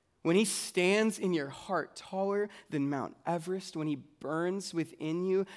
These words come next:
hotter than the white heat of the sun, guys, you won't be able to help but shout and sing and worship him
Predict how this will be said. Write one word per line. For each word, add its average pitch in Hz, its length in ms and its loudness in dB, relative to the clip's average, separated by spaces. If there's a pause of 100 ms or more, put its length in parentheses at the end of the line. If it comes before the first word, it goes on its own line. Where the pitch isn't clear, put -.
(120)
hotter 170 500 2
than 170 140 0
the 147 120 0
white 131 480 -2 (120)
heat - 440 -8
of 143 180 -8
the 135 100 -10
sun, 139 560 -4 (800)
guys, 147 200 -6
you 175 80 -2
won't 202 140 -4
be 156 180 -4
able 143 520 -8
to 151 100 -8
help 131 300 -8
but 131 140 -12
shout 165 520 -4
and 131 120 -10
sing 127 480 -6
and 127 200 -8
worship 127 420 -8
him 127 180 -10